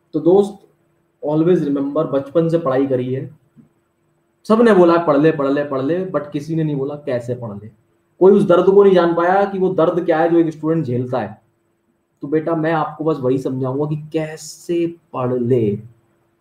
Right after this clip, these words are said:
कैसे, कैसे, कैसे exam निकलेगा सर? सभी लोग मेहनत कर रहे हैं सर, मैं कैसे exam में success होऊंगा सर?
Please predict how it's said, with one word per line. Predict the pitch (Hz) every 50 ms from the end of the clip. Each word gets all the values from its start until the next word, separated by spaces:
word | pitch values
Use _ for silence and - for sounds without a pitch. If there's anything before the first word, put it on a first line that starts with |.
| _ _ -
कैसे, | 147 147 156 156 151 - - - 165 147 131 107 101 101 104 - - _ _ -
कैसे, | 151 151 156 156 156 - - 165 156 147 135 127 120 123 123
कैसे | 180 185 190 190 190 226 214
exam | 196 175 151 180 175 175 165
निकलेगा | 160 - 151 151 147 147 147
सर? | 147 185 226 269 269 220 156 - - - - _ _ _
सभी | - 208 254 349 359 349
लोग | 330 311 302 294
मेहनत | 247 220 226 254 233 202
कर | 226 214
रहे | 202 214
हैं | 208 202
सर, | 254 294 285 247
मैं | 208 - 165 180 247 302 311 277
कैसे | 277 262 - 277 254
exam | 214 190 233 226 226
में | 226 226 220
success | 214 - - - 180 - - 208 185
होऊंगा | 165 151 147 147 143
सर? | 139 202 208 - - - _